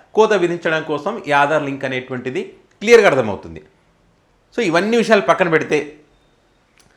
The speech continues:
మీరు ఏరివేతలు తీసివేతలు అన్నీ చేసిన తర్వాత ఎంతో కొంత ఇప్పుడు కోటి పైన ఉన్నారని చెప్తా ఉన్నారు లెక్కల ప్రకారం. అందులో కనీసం ఒక యాభై లక్షల మంది కన్నా మీరు ఇవ్వదలుచుకుంటే కనుక ఇప్పుడు అమలు చేయొచ్చు, ఆ అవకాశం ఉంది.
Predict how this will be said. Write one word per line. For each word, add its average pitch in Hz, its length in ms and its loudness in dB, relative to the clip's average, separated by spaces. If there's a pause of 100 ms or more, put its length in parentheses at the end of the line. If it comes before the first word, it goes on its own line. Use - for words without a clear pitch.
మీరు 135 140 -2
ఏరివేతలు 156 680 2
తీసివేతలు 151 540 -4
అన్నీ 151 140 0
చేసిన 147 240 -2
తర్వాత 143 220 0
ఎంతో 135 260 -2
కొంత 147 200 -2
ఇప్పుడు 139 180 -4
కోటి 131 300 -4
పైన 127 220 0
ఉన్నారని 151 360 -2
చెప్తా 139 220 -4
ఉన్నారు 127 200 -4
లెక్కల 113 220 -6
ప్రకారం. 107 380 -6 (280)
అందులో 170 180 0
కనీసం 196 440 0
ఒక 175 100 -2
యాభై 147 260 2
లక్షల 139 260 -4
మంది 135 200 -8
కన్నా 156 160 -8
మీరు 143 140 -4
ఇవ్వదలుచుకుంటే 113 720 -4
కనుక 92 420 -4 (420)
ఇప్పుడు 139 240 -4
అమలు 180 280 2
చేయొచ్చు, 127 420 -2
ఆ 120 40 2
అవకాశం 131 460 2
ఉంది. 98 240 -10